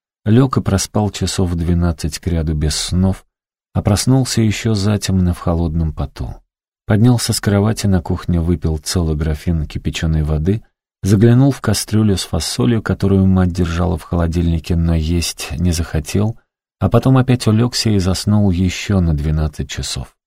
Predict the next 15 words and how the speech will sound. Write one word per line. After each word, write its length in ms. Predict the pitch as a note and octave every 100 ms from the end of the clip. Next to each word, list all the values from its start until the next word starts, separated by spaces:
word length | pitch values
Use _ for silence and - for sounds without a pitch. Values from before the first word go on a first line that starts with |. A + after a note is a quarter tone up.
| _ _ _
Проснувшись, 680 | - A2+ - C#3 B2+ A#2+ -
не 100 | A2+
сразу 380 | A2 - G#2+ F#2
понял, 360 | - G#2 F2+ E2
где 320 | E2 D#2+ A2
он, 220 | A2+ F#2
и 20 |
дрожал 460 | D#2 D#2 D#2+ F#2+ G2+
под 240 | - D#2
простынями 640 | - D#2+ - E2 E2 F#2 E2
всем 320 | - - D2+
телом, 440 | - G#2+ G#2+ G2+ - _
как 240 | - -
от 80 | -
холода. 580 | - - D#2 C#2 C2 -